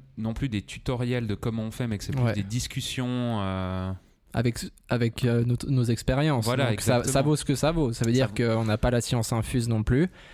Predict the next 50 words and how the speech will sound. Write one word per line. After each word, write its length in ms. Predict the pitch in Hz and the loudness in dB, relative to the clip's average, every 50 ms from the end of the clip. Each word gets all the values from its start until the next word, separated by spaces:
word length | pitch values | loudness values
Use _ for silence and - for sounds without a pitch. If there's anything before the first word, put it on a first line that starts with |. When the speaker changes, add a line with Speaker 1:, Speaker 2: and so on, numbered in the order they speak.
| - - | -12 -10
Speaker 1:
Complètement. 400 | 110 107 - 113 110 120 120 113 | -10 -6 -4 -2 0 2 2 2
Speaker 2:
mais 140 | 113 110 107 | 2 2 0
c'est, 600 | - - - 117 117 113 110 107 107 110 107 104 | 0 0 0 2 2 4 4 4 4 2 2 0
c'est 200 | - - 110 104 | 0 -2 -4 -4
ce 120 | - - | -4 -4
que 220 | - - 117 117 | -2 0 0 2
nous, 500 | 120 117 117 120 131 143 147 151 151 147 147 - - - - _ _ - | 2 2 2 2 4 4 4 4 2 0 -2 -6 -16 -20 -20 _ _ -6
Speaker 1:
Ouais. 120 | 120 120 113 | -6 -2 -2
Speaker 2:
on 140 | 120 117 110 | -2 -2 0
pense. 500 | - 135 135 123 113 - - - - - 120 | 0 0 0 0 -4 -4 -6 -10 -10 -8 -8
Speaker 1:
Ouais. 120 | 123 - - - - | -8 -8 -8 -12 -8
Speaker 2:
Voilà. 240 | - 113 107 95 - - _ - - - - - - - - - | -4 -4 -4 -4 -6 -12 _ -20 -18 -18 -18 -18 -18 -18 -10 -6
Speaker 1:
Et 80 | 120 120 | -6 -4
puis 140 | - 160 | -4 -2
ça 100 | 151 147 | -2 -2
peut 140 | 120 - 127 | -2 -2 -4
être 60 | 110 104 | -2 -2
des 100 | 117 110 | -2 -2
choses 220 | - 151 143 131 | -2 -2 -2 -2
aussi 180 | 120 - - - | -4 -6 -6 -10
qui, 220 | - - - - - - - - | -12 -10 -12 -14 -14 -16 -18 -14
si 300 | - - - - 143 - | -12 -12 -10 -10 -10 -8
tout 100 | - 160 | -6 -6
d'un 140 | 147 147 139 | -4 -4 -6
coup, 360 | 139 - 151 151 143 131 107 | -6 -4 -2 0 0 0 0
euh, 280 | 101 98 98 98 101 101 | 0 0 -2 -2 -4 -6
c'est 400 | - - - - - 107 101 98 | -8 -10 -12 -8 -4 -2 -2 -2
des 160 | 92 98 95 | -2 -4 -6
topics 460 | - - 117 110 - 131 127 - - - | -4 -4 -6 -6 -4 -8 -10 -10 -12 -12
qui 140 | - 110 | -10 -10
vous 100 | 98 95 90 | -8 -8 -10
plaisent 380 | - - 117 120 127 127 104 | -8 -4 -4 -2 -2 -2 -4
et 60 | 98 90 | -6 -6
puis 160 | - 101 95 | -6 -8 -10
que 20 | |
vous 140 | 101 95 107 | -6 -4 -4
avez 120 | 104 101 | -4 -4
envie 200 | 101 101 98 98 | -4 -4 -6 -8
qu'on 180 | 95 - 101 95 | -8 -8 -10 -8
développe 400 | 92 101 98 95 107 98 - - | -4 -4 -4 -2 -4 -6 -4 -8
plus, 320 | - - 151 180 - - 110 92 98 - _ - | -6 -4 -4 -4 -2 -4 -4 -4 -4 -8 _ -18
il 80 | 107 | -12
faut 140 | - - 101 | -8 -6 -4
pas 160 | - 110 110 | -2 -2 -2
hésiter 300 | 113 110 117 - - 123 | -2 -2 -4 -6 -4 -2
non 80 | 120 123 | 0 0
Speaker 2:
Ouais. 80 | 117 117 | 0 0
Speaker 1:
plus 80 | 131 | 0
à 60 | 104 - | -2 -4
commenter. 640 | - - - 131 131 131 123 - - 139 127 127 | -6 -4 -4 -4 -2 -4 -6 -6 -6 -6 -6 -6